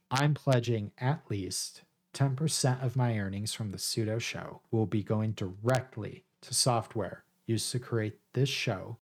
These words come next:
where I hope it'll have the largest impact. Right now, the earnings from the show is not a lot, but it is something that will grow as the show's revenue grows,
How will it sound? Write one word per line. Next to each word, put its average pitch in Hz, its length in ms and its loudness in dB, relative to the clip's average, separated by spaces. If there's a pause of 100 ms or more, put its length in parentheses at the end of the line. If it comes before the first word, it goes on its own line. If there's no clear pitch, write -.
(120)
where 123 140 2
I 120 120 4
hope 110 260 2
it'll 113 140 0
have 104 220 -2
the 110 80 -6
largest 101 520 -6
impact. - 540 -10 (200)
Right 160 140 6
now, 147 160 6
the 135 220 2
earnings 131 220 4
from 135 140 2
the 110 60 2
show 113 220 2
is 98 140 -2
not 98 140 -6
a 95 40 -8
lot, 87 240 -10 (240)
but 120 240 0
it 120 180 2
is 107 120 0
something 123 400 2
that 113 180 0
will 110 100 -4
grow 127 540 4
as 120 180 -4
the 110 60 -4
show's 120 400 2
revenue 107 400 -2
grows, 82 560 -10